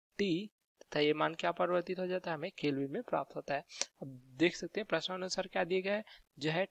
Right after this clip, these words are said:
टी का मान दिया गया है ऋण सौ डिग्री सेल्सियस। तो यहाँ पे मान रख देंगे टी का मान जो है ऋण सौ डिग्री सेल्सियस बराबर यहाँ पे दो सौ तिहत्तर,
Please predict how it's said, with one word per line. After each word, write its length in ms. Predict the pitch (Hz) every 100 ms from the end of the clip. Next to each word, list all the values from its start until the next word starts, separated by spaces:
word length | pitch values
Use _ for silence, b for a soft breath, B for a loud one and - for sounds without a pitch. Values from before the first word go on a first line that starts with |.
| -
टी 100 | 190
का 120 | 196
मान 220 | 180 180
दिया 180 | 170 175
गया 120 | 175
है 120 | 202 165
ऋण 240 | 190 196 -
सौ 220 | 165 180
डिग्री 320 | 160 139 147
सेल्सियस। 500 | - 170 151 151 143
तो 80 | -
यहाँ 60 | 151
पे 100 | 165
मान 160 | 160 165
रख 120 | 170
देंगे 340 | 185 185 196 214 B B -
टी 100 | 175
का 140 | 180
मान 260 | 175 175 180
जो 120 | 165
है 120 | 165 160
ऋण 300 | 190 165 208 202
सौ 320 | - - 185 180 170 220 _ _ _ _ _
डिग्री 440 | 139 165 170 151 170 208 -
सेल्सियस 840 | - 151 139 - - 190 202 - _ _ _ -
बराबर 460 | 175 185 175 165 180 -
यहाँ 140 | 156 147
पे 200 | 220 226 147
दो 200 | 143 165
सौ 200 | - 160
तिहत्तर, 840 | - 151 147 165 202 - 156 165